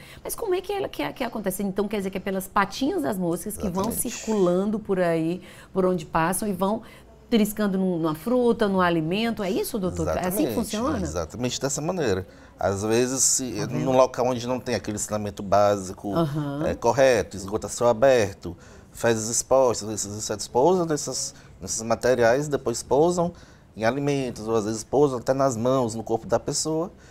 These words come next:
Speaker 2: E aí, a gente, apesar da gente saber que a higienização das mãos é muito importante, às vezes a gente
Speaker 1: Não
Speaker 2: ainda
Speaker 1: higieniza.
Speaker 2: peca. Então, é importante fazer essa higieniza-, higienização das mãos antes de comer, ao sair do banheiro, exatamente pra poder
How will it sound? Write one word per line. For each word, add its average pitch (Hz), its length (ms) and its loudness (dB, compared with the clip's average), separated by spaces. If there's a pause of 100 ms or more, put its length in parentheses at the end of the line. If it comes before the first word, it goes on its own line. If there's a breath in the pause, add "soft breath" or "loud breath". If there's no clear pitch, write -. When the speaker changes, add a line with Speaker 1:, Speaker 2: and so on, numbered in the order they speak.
(300 loud breath)
Speaker 2:
E - 60 -2
aí, 143 140 6
a 156 100 8
gente, 151 220 0
apesar 151 300 4
da 160 100 0
gente 156 200 -4
saber 156 360 2
que 190 100 -6
a 170 40 0
higienização 143 400 -4
das 127 180 2
mãos 123 240 -2
é 120 60 0
muito 120 240 -6
importante, 117 460 -2
às 107 40 -4
vezes 110 160 -4
a 110 80 -6
gente 113 360 -10 (160 loud breath)
Speaker 1:
Não 175 260 0
Speaker 2:
ainda 165 160 2
Speaker 1:
higieniza. 151 320 2
Speaker 2:
peca. 131 920 4 (320)
Então, 107 280 -8 (200)
é 101 60 0
importante 123 640 -2
fazer 107 420 -2 (340 loud breath)
essa - 220 -8
higieniza-, 104 460 -8
higienização 104 560 -4
das 104 120 -2
mãos 107 200 -4
antes 101 140 -6
de 104 60 -10
comer, 131 520 0 (340 loud breath)
ao 101 80 -6
sair 113 220 -6
do 113 100 -6
banheiro, 120 240 -4
exatamente 135 420 -6
pra 147 120 -4
poder 139 400 -2